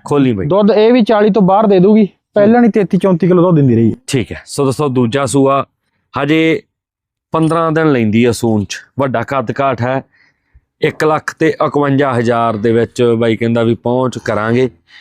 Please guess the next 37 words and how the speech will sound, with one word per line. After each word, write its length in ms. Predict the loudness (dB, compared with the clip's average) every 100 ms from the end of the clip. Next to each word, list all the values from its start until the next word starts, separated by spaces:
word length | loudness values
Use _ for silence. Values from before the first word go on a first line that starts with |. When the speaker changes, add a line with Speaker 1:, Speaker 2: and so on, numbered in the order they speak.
| -20 -6
Speaker 1:
ਬਾਕੀ 300 | -4 -2 -2
ਗੱਲਬਾਤ 380 | 0 0 0 -2
ਕਰ 180 | -2 0
ਲਿਓ, 200 | 2 2
ਕੁਛ 260 | 0 -2
ਮਾਨਤਾਨ 500 | 0 0 -2 -2 -2
ਹੋ 180 | 0 0
ਜਾਂਦਾ 280 | 0 0 0
ਹੁੰਦਾ, 200 | 0 0
ਕੋਈ 160 | -2 -4
ਫਿਕਸ 300 | -4 -4 -2
ਰੇਟ 280 | 0 0 0
ਨਹੀਂ 140 | 0
ਹੁੰਦੇ। 260 | 2 0 -2 _ -20 -20 _
ਤੁਸੀਂ 460 | -4 0 0 0 -2 _ _ _ _ -10
ਕੋਈ 200 | -2 0
ਵੀ 120 | 2 0
ਪਸ਼ੂ 280 | -2 -2
ਖਰੀਦਣਾ 400 | -2 0 0 0
ਚਾਹੁੰਦੇ, 280 | -2 0 0
ਉਹਦੇ 180 | 0 0
ਸੰਬੰਧੀ 420 | 0 0 2 2
ਜੋ 240 | 0 0 0
ਡੀਲ 340 | 0 0 0
ਕਰਦੇ 400 | -2 -4 -2 -2
ਆ, 60 | -4 _ _ -4
ਉਹਦੇ 240 | -2 0
ਤੇ 100 | -2
ਡਿਪੈਂਡ 360 | -4 -2 -2 -2
ਕਰਦਾ 340 | -4 -4 -2
ਵੀ 140 | -2 0
ਰੇਟ 220 | 0 -2
ਕਿੰਨਾ 460 | -6 -4 -4 -6 -8 _ _ -20 -6
ਟੁੱਟਦੇ 360 | -6 -2 -2 -2
ਆ 40 |
ਬਾਈ 220 | -2 -4
ਹੋਰੀ। 220 | -4 -8